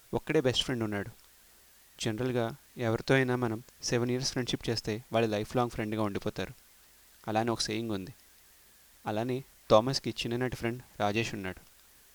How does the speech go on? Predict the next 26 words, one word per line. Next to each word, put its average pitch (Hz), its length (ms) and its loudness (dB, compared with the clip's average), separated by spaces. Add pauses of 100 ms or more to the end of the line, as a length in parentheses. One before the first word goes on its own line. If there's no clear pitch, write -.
(400)
రాజేష్తో 113 500 -2
తప్ప 120 380 -2 (280)
ఎవరితోనూ 123 460 0
ఏమీ 117 140 0
షేర్ 110 300 -2
చేసుకోడు. 101 340 -2 (380)
లిటరల్గా 113 460 -2 (280)
ఏమీ 113 200 0
షేర్ 113 260 -2
చేసుకోడు. - 300 0 (540)
ఫుడ్, 135 380 4 (220)
రూమ్, 120 320 6 (160)
మనీ, 120 360 -4 (140)
బైక్ 113 300 0 (520)
ఏదైనా 135 300 2
కానీ 107 380 -6
ఒక్క 120 220 -8
రాజేష్తోనే 107 640 -2
ఫ్రెండ్లీగా 107 380 -4
ఉంటాడు. - 320 -6 (840)
అతని 196 240 -2
కింద 208 240 0
పెద్ద 147 400 0
టీమే 143 380 2
ఉంది 110 200 0
ఆఫీస్లో. 113 440 -2